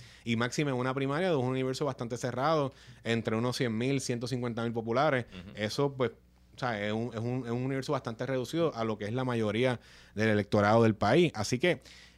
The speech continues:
Speaker 1: eh, a-, eso está por verse. Yo, eh, insisto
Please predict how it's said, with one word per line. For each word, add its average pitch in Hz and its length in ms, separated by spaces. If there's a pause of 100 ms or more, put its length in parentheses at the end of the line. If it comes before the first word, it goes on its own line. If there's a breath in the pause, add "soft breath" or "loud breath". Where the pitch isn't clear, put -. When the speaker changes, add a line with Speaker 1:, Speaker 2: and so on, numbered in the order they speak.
(140 loud breath)
Speaker 1:
eh, 110 280
a-, - 160
eso 143 180
está 127 200
por 127 160
verse. 95 500
Yo, 117 440
eh, 113 260
insisto 139 640